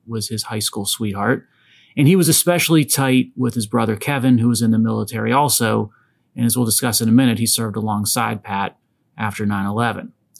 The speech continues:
So Tillman, he goes to Arizona State University in nineteen ninety-four.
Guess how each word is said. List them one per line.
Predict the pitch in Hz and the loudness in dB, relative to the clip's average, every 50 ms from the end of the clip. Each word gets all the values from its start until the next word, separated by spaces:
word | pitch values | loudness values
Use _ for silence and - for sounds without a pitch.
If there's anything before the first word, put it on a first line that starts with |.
| - _ _ _ _ _ _ - | -20 _ _ _ _ _ _ -2
So | - 135 | -2 0
Tillman, | - - 175 208 196 185 156 | 2 2 4 4 6 6 6
he | 160 170 | 6 6
goes | 156 175 156 - | 4 4 4 4
to | - - | 2 2
Arizona | 135 151 160 160 139 160 160 151 | 2 4 4 4 4 4 4 4
State | - - 156 147 143 | 4 2 2 2 2
University | 147 147 147 139 135 131 127 113 - 135 120 127 127 135 127 - | 4 4 4 4 4 2 2 2 2 2 4 4 4 2 2 0
in | 110 113 113 110 110 | -2 -2 0 0 0
nineteen | 107 113 120 123 - 139 139 | 2 4 4 4 4 4 4
ninety-four. | 131 131 131 127 143 131 - - 113 107 107 113 139 135 | 4 4 4 2 2 0 -2 -2 -2 0 0 0 -2 -4